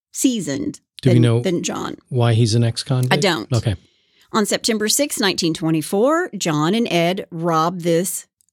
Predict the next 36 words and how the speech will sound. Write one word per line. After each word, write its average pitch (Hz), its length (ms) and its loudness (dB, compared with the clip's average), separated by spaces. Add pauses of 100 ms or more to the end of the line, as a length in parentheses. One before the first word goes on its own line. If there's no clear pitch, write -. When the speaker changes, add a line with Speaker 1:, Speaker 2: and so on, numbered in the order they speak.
(100)
Speaker 1:
grocer, 180 640 -2
Frank 190 400 0
Morgan. 175 560 0 (280)
He's 170 220 -2
returning 190 480 0
home 254 360 2
with 240 140 -4
the 220 80 -2
week's 220 300 -2
money, 233 400 0
fifty 254 380 0
dollars, 208 560 0
when 175 120 4
the 156 60 0
two 220 220 0
of 220 80 0
them 220 220 0
jump 190 280 0
him. 151 220 0 (300)
And 196 200 2
John 202 640 0
beat 262 280 0
Frank 202 400 -2
Morgan 175 420 2
with 175 160 -2
a 160 120 -2
cloth-wrapped 202 1000 -2 (100)
iron 202 460 2
bolt. 185 500 0
Speaker 2:
Oh. 117 240 2 (640)
Speaker 1:
But 254 280 0
Frank 370 400 0
was 320 160 -2
not 277 200 2
severely 226 540 0
hurt. 185 560 -4